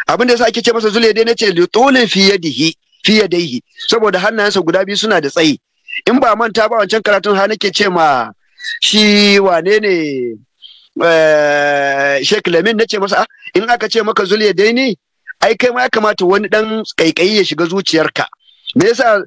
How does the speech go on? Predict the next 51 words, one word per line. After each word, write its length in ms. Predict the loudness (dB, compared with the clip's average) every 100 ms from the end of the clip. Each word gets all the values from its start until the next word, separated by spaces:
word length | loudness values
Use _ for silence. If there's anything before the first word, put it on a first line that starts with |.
| -8
Zul 160 | -2 2
Yadaini 220 | 2 2 0
za 60 |
a 40 | 0
ce 100 | -2
masa 200 | 0 0
Zul 140 | 0
Shimalaini? 640 | 0 0 0 2 2 0 -2 _ _ _ _ _ _ _ _ -4
A 100 | -2
ce 100 | -2
masa 340 | 0 0 -2 -4 -2
mai 120 | 0
hagu 280 | 0 -2 -2
guda 260 | 0 0
biyu. 240 | 0 -2 -2 -4 _ _ _ _
Me 120 | -2 0
alaka 420 | 2 0 0 0
ce 120 | 2 2
mutum 360 | 2 2 0 -2 _ -4
hannunsa 380 | -2 -2 -2 -2
guda 240 | 0 0
biyu 100 | -2
duka 160 | -4 -2
hagun 300 | -2 -2 -2
ne? 120 | -4 -6 _ _ -12 -4
Amma 280 | -4 0 0
in 80 | 2
aka 200 | 0 0
ce 140 | 0
masa 220 | 0 0
mai 180 | 2 0
dogayen 440 | 2 0 2 0 0
hannu 240 | -2 -2
guda 280 | -2 0 0
biyu, 240 | 0 -4 -4 _ _ _ _ -6
shine 280 | 0 2 2
ya 80 |
dace 300 | 2 0 0 -2
saboda 320 | 0 0 0
hannu 220 | -2 -4 -4
yana 240 | -2 0 0
da 80 | 0
tsayin 280 | 2 0 0
hannu. 260 | -2 -2 -4 _
Shi 100 | 0
yasa 120 | 2
ake 140 | 0 -2
ce 100 | -2
masa 160 | -2
Zul 180 | -2 0
Yadaini. 440 | 0 2 2 2